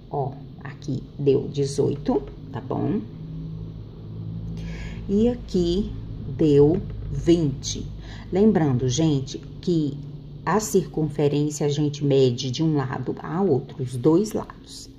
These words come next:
tá? Então, aqui,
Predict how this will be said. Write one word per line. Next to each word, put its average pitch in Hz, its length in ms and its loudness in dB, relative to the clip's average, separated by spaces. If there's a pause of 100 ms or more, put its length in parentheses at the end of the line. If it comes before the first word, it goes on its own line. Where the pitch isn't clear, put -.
(460)
tá? 139 320 -4 (420)
Então, 180 520 2 (580)
aqui, 165 460 -4